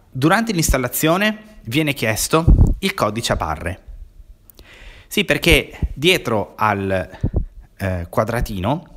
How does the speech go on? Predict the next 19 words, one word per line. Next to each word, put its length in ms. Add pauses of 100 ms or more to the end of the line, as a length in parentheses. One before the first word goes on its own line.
(460)
io 100
lo 60
chiamo 260
quadratino, 640
è 100
proprio 260
una 160
cosa, 420 (420)
c'è 360
un 80
codice 400
a 40
barre 680
stampato, 1040 (1000)
ma 200
per 640
riuscire 800
a 140
individuarlo 1120